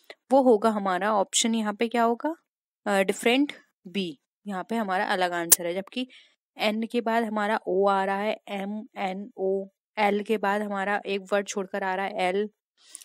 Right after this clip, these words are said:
अ, सेम इसी तरह से आर के बाद एस, आई का एच से, टी का यू से, जी का एफ से यहाँ पे कॉम्बिनेशन बन रहा है। नेक्स्ट है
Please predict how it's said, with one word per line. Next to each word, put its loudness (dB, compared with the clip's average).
अ, -2
सेम 0
इसी -4
तरह 2
से 0
आर 0
के -4
बाद -2
एस, -2
आई -2
का 0
एच -6
से, -4
टी -2
का -2
यू -2
से, -4
जी -4
का -2
एफ -4
से -4
यहाँ -4
पे -18
कॉम्बिनेशन -2
बन 0
रहा -10
है। -20
नेक्स्ट 2
है 0